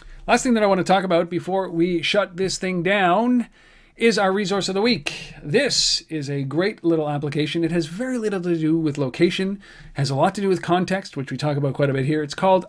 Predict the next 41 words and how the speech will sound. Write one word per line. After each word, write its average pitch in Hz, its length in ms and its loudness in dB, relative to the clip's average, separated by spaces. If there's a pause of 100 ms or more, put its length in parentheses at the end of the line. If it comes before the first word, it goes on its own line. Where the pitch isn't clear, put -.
Up 240 320 4
To. 226 480 2
It 170 160 0
is 180 200 2
the 202 340 0
newest 190 720 4 (140)
calendaring, 214 760 0 (180)
uh, 147 320 0
app 185 320 0 (460)
that 151 120 2
I 170 140 6
am, 160 220 4
uh, 143 220 -2
fascinated 147 580 -2
with. 151 240 -2
I 131 80 -4
still, 247 420 -6
like, 147 220 -6
to 151 100 -2
this 156 160 0
day, 175 480 4 (420)
man, 139 180 0
I'm 123 140 -4
still, 175 400 2
I, 127 200 -6
like, 135 160 0
I, 131 180 -2 (120)
I, 127 260 -6
I'm 139 120 -2
a 143 40 -2
calendaring 180 520 2
freak 180 420 0
when 139 160 -6
it 131 80 -6
comes 151 200 -2
to 147 60 -2
these 139 140 -2
kind 147 160 -2
of 135 60 -4
things. 151 320 -2 (280)
Um, 143 400 2